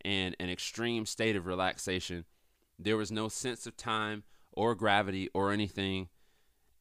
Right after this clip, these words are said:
And the second I remember acknowledging that feeling, I came out of it and the bell rang for the end of my float session. And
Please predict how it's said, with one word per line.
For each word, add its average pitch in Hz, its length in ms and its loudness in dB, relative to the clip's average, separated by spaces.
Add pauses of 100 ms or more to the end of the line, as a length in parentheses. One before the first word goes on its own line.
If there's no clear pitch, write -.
And 101 200 0
the 101 60 -2
second 131 340 2
I 120 100 4
remember 110 480 2
acknowledging 98 680 2
that 87 160 -6
feeling, 101 560 0 (600)
I 92 140 4
came 113 300 2
out 107 220 6
of 85 100 -2
it 85 240 -4
and 90 160 -2
the 87 60 -4
bell 95 280 2
rang 85 360 -4
for 87 160 -6
the 82 80 -4
end 85 180 0
of 80 80 -4
my 80 160 -2
float 90 300 -4
session. 65 400 -8 (680)
And 92 220 -4